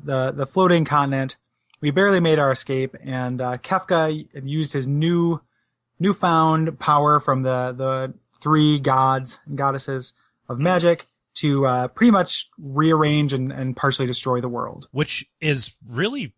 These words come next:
Speaker 2: really interesting <laughs> because after that happens, l-, you know, life kind of goes on, except everybody is living in fear of Kefka as he, uh, you know, sits atop his, you know, throne of dead bodies,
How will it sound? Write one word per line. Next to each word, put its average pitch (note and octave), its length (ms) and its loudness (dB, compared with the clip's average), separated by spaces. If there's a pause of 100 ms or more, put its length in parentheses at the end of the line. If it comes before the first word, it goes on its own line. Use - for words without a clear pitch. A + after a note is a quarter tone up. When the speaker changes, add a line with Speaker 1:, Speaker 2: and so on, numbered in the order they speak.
Speaker 2:
really C3 280 -4
interesting A2+ 920 -4
<laughs> - 20 -18
because G#2 520 -4
after D3+ 300 -8
that B2 200 0
happens, G#2 560 -6 (560)
l-, D3 180 -10
you C3+ 140 -2
know, A2 100 0
life A2+ 300 -2
kind A#2 220 -2
of G2+ 100 -8
goes G#2+ 260 -2
on, G2 300 -4
except G2+ 280 -8
everybody G2+ 420 -4
is F#2+ 160 -8
living G2 280 -8
in F2+ 120 -12
fear G#2 440 -8 (480)
of G#2 180 -4
Kefka G2 440 -4
as F#2+ 300 -4
he, F#2 440 -8
uh, F#2+ 360 -16
you G2+ 140 -12
know, F2 140 -12
sits - 340 -4
atop F2+ 380 -10
his, E2+ 340 -10 (480)
you F#2 120 -12
know, F2 120 -10 (200)
throne G2 360 -4
of F2 180 -8 (120)
dead F#2+ 300 -6
bodies, F#2 560 -4